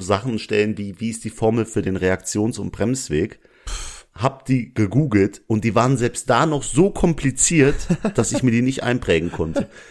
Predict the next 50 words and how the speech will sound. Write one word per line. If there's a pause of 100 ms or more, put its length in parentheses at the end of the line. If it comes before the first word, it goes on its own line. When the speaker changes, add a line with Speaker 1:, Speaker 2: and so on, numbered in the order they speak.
(300)
Speaker 1:
Oder,
oder (100)
geschweige
denn
richtig
hier
wiedergegeben
hätte.
Und
ich
gebe
das
auch
gerne
zu, (600)
dass
ich
das
einfach
abgebrochen
hab,
weil
es
mir
gar
keinen
Bock
gemacht
hat.
Speaker 2:
<laughs>
Speaker 1:
Also (220)
der, (260)
der
Leon
kriegt
noch
von
mir
Fallen (100)
für
dieses
Grundschulquiz,
das
er
mir
aufgeli-,
aufgesetzt
hat
da,
da